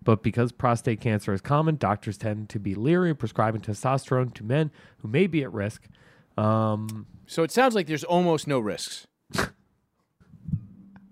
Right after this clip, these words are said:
Speaker 1: Yeah.
Speaker 2: Seems like pretty straightforward. Maybe a little acne. Whatever.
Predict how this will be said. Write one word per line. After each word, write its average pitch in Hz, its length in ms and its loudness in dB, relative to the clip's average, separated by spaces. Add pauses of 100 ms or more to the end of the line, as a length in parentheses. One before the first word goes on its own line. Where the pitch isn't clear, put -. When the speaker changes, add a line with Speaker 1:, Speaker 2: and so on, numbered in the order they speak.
(840)
Speaker 1:
Yeah. 349 200 2 (720)
Speaker 2:
Seems 320 320 -2
like 339 200 0
pretty 330 280 0
straightforward. 269 580 0
Maybe 156 240 0
a 160 60 2
little 156 200 2
acne. - 380 -4 (160)
Whatever. 127 540 0